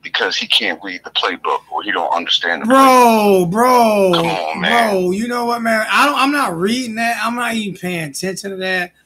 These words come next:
Speaker 2: Um, um, John Rick can't read the playbook.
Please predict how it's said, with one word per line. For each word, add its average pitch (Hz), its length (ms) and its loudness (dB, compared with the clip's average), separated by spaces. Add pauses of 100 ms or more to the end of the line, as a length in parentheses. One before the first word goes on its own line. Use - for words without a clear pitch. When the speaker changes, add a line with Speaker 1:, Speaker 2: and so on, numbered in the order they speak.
(420)
Speaker 2:
Um, 175 760 2 (760)
um, 175 580 0
John 240 400 4
Rick 214 200 -2
can't 208 360 -4
read 196 220 -4
the 175 60 -8
playbook. 165 540 -8